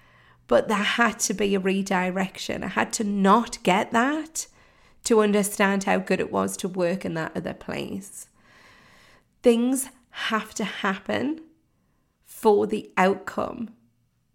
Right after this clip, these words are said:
to be exactly what you desire. And you may not understand it right now,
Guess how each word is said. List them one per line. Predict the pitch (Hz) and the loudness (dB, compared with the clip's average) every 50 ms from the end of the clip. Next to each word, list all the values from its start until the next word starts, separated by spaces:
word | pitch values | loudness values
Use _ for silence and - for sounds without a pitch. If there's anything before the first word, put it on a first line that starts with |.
| _ _ _ _ _ _ _ _ _ _ - | _ _ _ _ _ _ _ _ _ _ -6
to | - 226 | -6 -2
be | 202 208 196 | 0 0 0
exactly | 185 185 185 190 175 180 175 - - - 196 190 185 190 | 0 0 0 0 0 0 0 0 -2 -6 -4 -4 -4 -2
what | 175 180 175 - - - | -2 -2 -2 -2 -2 -6
you | 180 175 180 175 | -6 -4 -4 -4
desire. | 170 - 160 160 165 165 147 143 147 151 - - - - - - - _ _ _ _ _ _ _ _ _ _ _ - | -2 -4 -4 0 2 2 2 2 0 -2 -4 -4 -6 -8 -10 -14 -16 _ _ _ _ _ _ _ _ _ _ _ -2
And | 214 208 208 | 0 2 2
you | |
may | 196 190 196 202 202 | 4 4 6 6 6
not | 208 226 214 - | 6 4 4 4
understand | 214 202 190 202 196 196 - 190 175 175 180 180 175 | 2 2 2 2 0 0 0 0 0 0 0 -2 -2
it | 185 - - - - - 196 | -2 -4 -4 -6 -10 -6 -2
right | 185 170 175 - - | -2 -2 -2 -2 -2
now, | 180 170 151 165 226 285 294 | -2 0 2 2 2 2 2